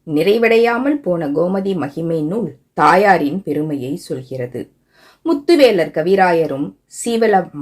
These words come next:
மார பாண்டிய மன்னரும் இணைந்து இயற்றிய தலபுராணம் மிகச் சிறப்பானது ஆகும். காலை பூஜையின் போது துளசி தீர்த்தமும் மற்ற நேரங்களில்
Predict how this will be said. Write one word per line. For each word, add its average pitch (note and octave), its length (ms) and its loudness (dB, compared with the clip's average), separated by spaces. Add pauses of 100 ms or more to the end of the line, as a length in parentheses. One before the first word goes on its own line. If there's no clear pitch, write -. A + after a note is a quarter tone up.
மார E3 400 -2
பாண்டிய F3 500 -2
மன்னரும் C#3 580 -6
இணைந்து E3 500 -2
இயற்றிய D3 520 -4
தலபுராணம் D3+ 800 -4
மிகச் F3+ 300 -6
சிறப்பானது D#3+ 680 -4
ஆகும். B2+ 500 -10 (520)
காலை D#4 500 2
பூஜையின் F3+ 500 -2
போது D#3+ 320 -4
துளசி F3+ 380 0
தீர்த்தமும் C#3+ 640 -6 (200)
மற்ற A#3+ 440 2
நேரங்களில் D3+ 720 -2